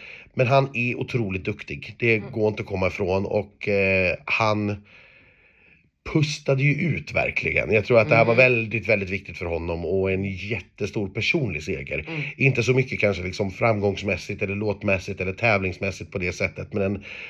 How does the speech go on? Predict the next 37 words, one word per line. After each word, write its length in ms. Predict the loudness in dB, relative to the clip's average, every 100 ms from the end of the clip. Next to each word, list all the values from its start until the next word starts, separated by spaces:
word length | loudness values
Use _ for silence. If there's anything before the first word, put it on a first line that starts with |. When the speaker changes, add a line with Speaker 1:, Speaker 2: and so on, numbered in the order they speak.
| -4 4
Speaker 1:
personlig 560 | 6 6 6 4 0
seger. 380 | 2 0 2 -2
Att 80 | 2
jo, 160 | 4
men, 320 | 6 6 4 -4 -16 -20 -20 _ _ _ _ _
jo, 260 | 0 2 2
fan, 280 | 2 2
jag 80 | 4
har 220 | 4 4
fortfarande 500 | 2 0 2 4 2
en 60 | 0
publik. 380 | -4 -6 -8 0
Folk 280 | 2 2 2
gillar 280 | 2 4 2
faktiskt 300 | 2 -6 -6
fortfarande 380 | -2 0 0 0
min 180 | -2
musik. 400 | -2 -4 -4 -8 -8
Speaker 2:
Mm, 160 | -8 -10 _ -6
mm. 180 | -6 -6 -14 -18 -18 -6
Absolut, 600 | -4 -2 0 0 0 -10 -6
så 200 | 0 0
tror 300 | 2 0 2
jag 80 | -2
att 100 | -6
det 60 |
kan 220 | -6 -4 -2
vara. 220 | -2 -4 _ -6
Eh, 360 | -2 -2 -4 -6 -14 -16 -20 _ -2
årets, 680 | 2 2 0 -2 -18 -4
eh, 440 | 0 2 2 0 -2
hash-, 760 | 2 2 0 -8 0 2 2 0
<laughs> 40 |
vad 120 | -8
säger 220 | -6 -6 -6 -10
jag? 100 | -10 -10 -14 -20 0 4
Veckans 460 | 4 4 2 4